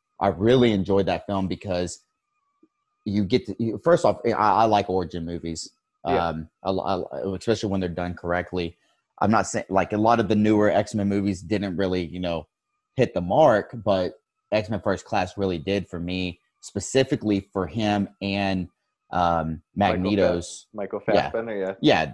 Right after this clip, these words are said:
Speaker 1: the way, the way that their lives came up, and you actually see, like, okay, these guys, they are the way that they are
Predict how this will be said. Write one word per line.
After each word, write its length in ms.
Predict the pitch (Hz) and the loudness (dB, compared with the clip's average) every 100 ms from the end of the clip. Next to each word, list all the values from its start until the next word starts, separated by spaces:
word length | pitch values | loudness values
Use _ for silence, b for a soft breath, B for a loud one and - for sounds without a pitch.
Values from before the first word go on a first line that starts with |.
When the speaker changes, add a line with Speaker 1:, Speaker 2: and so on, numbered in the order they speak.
| 58 | -6
Speaker 1:
the 100 | 87 | -2
way, 140 | 98 101 | 2 2
the 140 | 98 | 2
way 240 | 95 104 98 | 2 2 2
that 200 | 92 - | -2 -2
their 140 | 101 | 0
lives 280 | 90 95 90 | 2 0 -2
came 240 | - 98 | -4 -2
up, 140 | 95 90 | -2 -2
and 100 | 92 | -2
you 60 | |
actually 280 | 95 - 85 | -2 -4 -12
see, 320 | - - 95 95 | -12 -6 -4 -2
like, 300 | 90 87 - _ _ _ - | -2 -2 -6 _ _ _ -4
okay, 380 | 101 110 87 87 | -2 0 0 0
these 220 | 82 101 | 0 0
guys, 600 | 95 95 90 87 - - _ _ | 4 4 4 0 -4 -12 _ _
they 200 | 92 113 | 0 4
are 200 | 98 110 | 6 4
the 80 | 98 | 4
way 160 | 95 92 | 2 0
that 160 | 87 | 0
they 120 | 90 | -2
are 280 | 87 90 85 | 0 0 -2